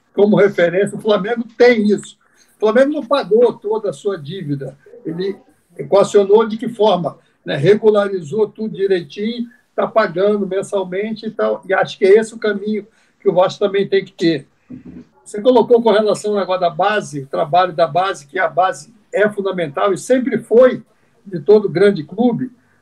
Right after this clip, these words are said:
mas aí fica no ar a interrogação: só a base resol-, resolveria o problema? Então, são alguns pontos, né, que eu coloco pra você, pra você poder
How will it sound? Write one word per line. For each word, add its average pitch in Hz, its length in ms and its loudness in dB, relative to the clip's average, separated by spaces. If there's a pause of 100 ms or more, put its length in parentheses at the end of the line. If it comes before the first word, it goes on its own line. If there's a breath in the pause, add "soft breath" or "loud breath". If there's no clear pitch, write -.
(120)
mas - 400 -8 (160)
aí 208 380 0
fica 233 300 2
no 214 180 4
ar 196 260 2 (380)
a 180 100 -8
interrogação: 180 640 2
só 240 260 2
a 226 60 4
base 180 460 2
resol-, 175 580 -6
resolveria 190 800 -2 (260)
o 147 80 -10
problema? 160 600 0 (480 loud breath)
Então, 247 240 2
são 262 220 4
alguns 233 340 -2
pontos, 233 720 -4
né, 196 320 -4
que 196 320 -2 (1200)
eu 156 160 -12
coloco 185 520 2
pra 196 160 2
você, 208 400 -2
pra 214 120 -4
você 202 240 -4
poder 226 440 -2